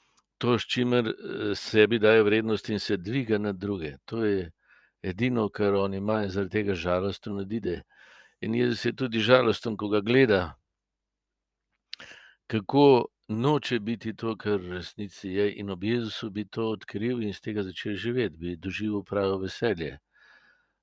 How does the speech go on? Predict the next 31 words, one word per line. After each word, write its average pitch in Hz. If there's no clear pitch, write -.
Eh, 73
ti 110
si 107
moj 107
ljubljeni 107
sin, 117
zelo 92
sem -
te 98
vesel. 95
To 113
je 110
naša 101
identiteta 95
in 87
naše 85
veselje. 78
Obdajajo 107
te 104
bratje, 107
ki -
sem 110
jih 104
prav 117
tako 104
vesel, 95
in 85
sestre, 80
seveda. 73
Eh, 90
in 117